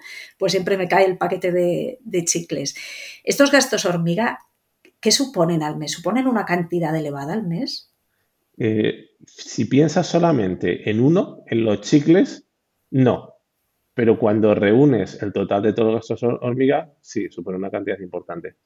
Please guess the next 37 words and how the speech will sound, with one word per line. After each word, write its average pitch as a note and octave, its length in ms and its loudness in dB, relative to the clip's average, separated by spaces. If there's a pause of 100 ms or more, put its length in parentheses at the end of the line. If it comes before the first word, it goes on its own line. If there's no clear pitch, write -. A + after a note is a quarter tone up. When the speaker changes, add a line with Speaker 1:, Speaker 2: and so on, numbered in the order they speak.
(300)
Speaker 2:
Este, F3 520 0
este - 200 -2
tipo E3+ 240 0
de D#3+ 100 2
gastos, G#3 500 -2 (640)
y - 360 -4
que B2+ 100 -2
en A2 80 2
muchos C#3+ 380 0
casos D3+ 380 -4
están B2 220 -8
asociados B2+ 800 -4
al G2+ 200 -2
ocio, A2 400 0 (760)
son B2 520 -2
de A2+ 100 2
los G#2+ 220 2
gastos D3+ 520 -2 (200)
más B2 360 0
difíciles D3 640 0
de A2+ 120 -2
controlar. F2+ 540 -4 (440)
Porque, A#2+ 200 0
por A#2+ 140 0
ejemplo, B2+ 460 0
eh, G2+ 500 0 (240)
en A#2 160 -4
el A2 100 0
caso, C#3+ 380 2
si C3 140 -2
te B2+ 80 2
hab-, B2+ 140 2
hablábamos C#3 520 2
antes C#3 220 2
de C3 80 2
la A#2+ 60 2
electricidad, G#2 560 -2